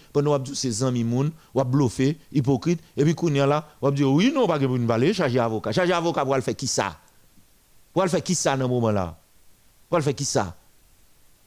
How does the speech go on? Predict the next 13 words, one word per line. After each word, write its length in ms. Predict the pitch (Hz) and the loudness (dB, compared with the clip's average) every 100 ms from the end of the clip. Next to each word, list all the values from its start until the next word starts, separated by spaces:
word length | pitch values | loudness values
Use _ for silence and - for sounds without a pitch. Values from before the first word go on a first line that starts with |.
| _ - _ _ _ _ 120 | _ -20 _ _ _ _ -6
Et 40 | |
ça 120 | 135 | -4
fait 140 | - 123 | -2 0
mode 340 | 113 254 226 | 2 0 0
moun 200 | 185 151 | -2 0
sa 180 | 123 117 | 0 0
yo, 160 | 139 165 - | 0 -6 -10
yo 60 | - | -6
pas 160 | 104 220 | -4 -4
de 100 | 175 | -2
doué 140 | 143 | -2
dans 100 | 120 | 0
micro, 380 | 113 98 120 | -2 -2 -2